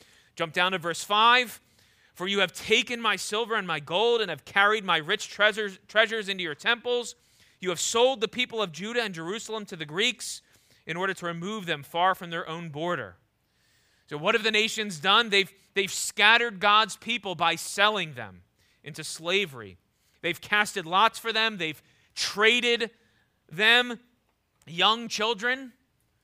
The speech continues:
boys, girls have been traded for sexual immorality, for drink. As a result, God's country has been divided. The people have been left displaced and enslaved.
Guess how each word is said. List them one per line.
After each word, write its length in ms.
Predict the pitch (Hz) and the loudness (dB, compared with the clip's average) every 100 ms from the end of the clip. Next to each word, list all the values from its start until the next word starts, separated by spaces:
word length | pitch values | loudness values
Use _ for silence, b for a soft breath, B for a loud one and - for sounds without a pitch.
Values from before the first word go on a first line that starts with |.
| _ _ | _ _
boys, 640 | 143 165 202 233 254 226 - | -14 -2 2 4 2 -4 -8
girls 400 | 196 208 240 - | -2 2 2 -2
have 120 | 202 | -6
been 140 | 196 | -6
traded 440 | 202 - 208 240 226 | -8 0 2 2 -2
for 380 | - 196 190 - b b b b b b _ _ _ _ - | -2 2 2 0 b b b b b b _ _ _ _ -12
sexual 640 | - 226 240 - 240 233 | 2 2 4 0 0 0
immorality, 880 | 226 214 180 180 214 233 247 254 233 _ _ _ _ _ _ _ | 0 -2 0 2 4 2 -4 -8 -12 _ _ _ _ _ _ _
for 220 | - 180 | -8 -6
drink. 680 | 170 123 156 220 269 - - _ _ _ _ _ _ _ _ _ _ _ _ _ _ - | -6 -6 2 2 2 -6 -18 _ _ _ _ _ _ _ _ _ _ _ _ _ _ -6
As 160 | 175 196 | -4 -4
a 80 | |
result, 480 | 190 185 185 240 202 | -4 -2 2 2 2
God's 340 | 185 208 226 - | 0 2 2 0
country 520 | - 214 226 247 226 | -4 -4 -2 -4 0
has 140 | 220 | -2
been 200 | 160 185 | -2 -6
divided. 640 | 170 143 165 190 226 262 202 | -6 -6 4 6 6 2 -4
The 80 | |
people 320 | 170 226 220 208 | -6 -6 0 -2
have 100 | 180 | -2
been 160 | 190 | -4
left 320 | 180 190 _ | -2 -2 _
displaced 960 | - 185 - - 165 214 269 - - - b b b b | -8 -6 -6 -8 0 2 2 -4 -10 -14 b b b b
and 200 | - 190 | -4 -2
enslaved. 960 | 190 190 - - 180 233 262 277 233 | -2 -6 -8 -8 0 0 0 -4 -8